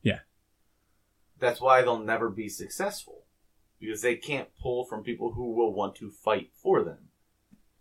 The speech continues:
Speaker 2: As much as I fucking
Speaker 1: Ask North Korea about that.
Speaker 2: As much as I disagree with this fucking idiot we have in office,
Speaker 1: Yo.
Speaker 2: I'd still go fight for this
Speaker 1: Yes.
Speaker 2: country if
Speaker 1: Well,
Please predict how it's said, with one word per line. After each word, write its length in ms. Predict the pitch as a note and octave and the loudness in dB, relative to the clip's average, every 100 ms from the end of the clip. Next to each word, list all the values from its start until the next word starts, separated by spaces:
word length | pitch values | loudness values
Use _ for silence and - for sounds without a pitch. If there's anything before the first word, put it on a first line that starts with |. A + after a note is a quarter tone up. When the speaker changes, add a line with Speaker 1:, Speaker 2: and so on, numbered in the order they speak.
| _ _ _ - | _ _ _ -4
Speaker 2:
As 120 | C#3+ | 0
much 180 | A#3 A3+ | 0 2
as 120 | C3+ | 2
I 100 | A2+ | 2
fucking 300 | - D3+ D3 | 2 2 12
Speaker 1:
Ask 260 | B3 B3 B3 | 12 12 12
North 240 | B3+ - | 12 12
Korea 400 | - C#4 C#4 G#3+ | 12 12 12 12
about 300 | C#3+ A#2+ A2 | 12 12 12
that. 340 | G#2 F#2+ - | 10 10 8
Speaker 2:
As 180 | C#3+ D3 | 2 2
much 280 | E3+ A#3 A3 | 2 2 2
as 120 | C#3 | 0
I 120 | A#2+ G2+ - | 0 0 0
disagree 560 | C#3 C3+ F#2 G#2+ D3+ A#2+ | -2 0 -2 -2 0 0
with 120 | G2 | -2
this 140 | G#2+ | -6
fucking 600 | - A#2 A2 F#2+ F2 E2 - _ _ _ _ _ _ _ _ _ | -4 -6 -6 -10 -10 -12 -16 _ _ _ _ _ _ _ _ _
idiot 380 | C3+ B2 G#2+ G2 | -6 -4 -6 -6
we 120 | G#2 | -6
have 180 | A2 G#2 | -4 -4
in 60 | F#2 | -2
office, 640 | A2 E3 - - - - - _ _ _ _ _ _ _ _ _ _ _ _ _ _ _ _ _ _ _ _ _ _ _ - | -2 -2 -4 -6 -6 -12 -20 _ _ _ _ _ _ _ _ _ _ _ _ _ _ _ _ _ _ _ _ _ _ _ 10
Speaker 1:
Yo. 100 | B2+ | 12
Speaker 2:
I'd 60 | A#2 | 12
still 300 | - F#3 F#3+ | 6 2 4
go 180 | C#3 A#2+ | 4 4
fight 300 | B2+ C#3 - | 4 2 0
for 100 | B2 | -4
this 160 | A#2 F#3 | 4 8
Speaker 1:
Yes. 200 | C3 G#2 | 8 8
Speaker 2:
country 200 | G2+ G#2 | 0 8
if 60 | |
Speaker 1:
Well, 360 | D3 D3+ C#3+ - | 12 12 12 10